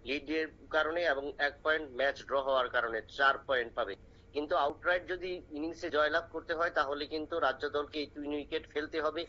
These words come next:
যদিও সেই ক্ষেত্রে অনেকটাই কঠিন পরিস্থিতি, কারণ বেলা প্রায় শেষ, অন্তিম লগ্নে আলো কমে আসবে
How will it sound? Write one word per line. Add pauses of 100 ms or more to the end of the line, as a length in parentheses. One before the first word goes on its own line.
(380)
যদিও
সেই
ক্ষেত্রে
অনেকটাই
কঠিন
পরিস্থিতি,
কারণ (380)
বেলা
প্রায়
শেষ,
অন্তিম
লগ্নে (260)
আলো
কমে
আসবে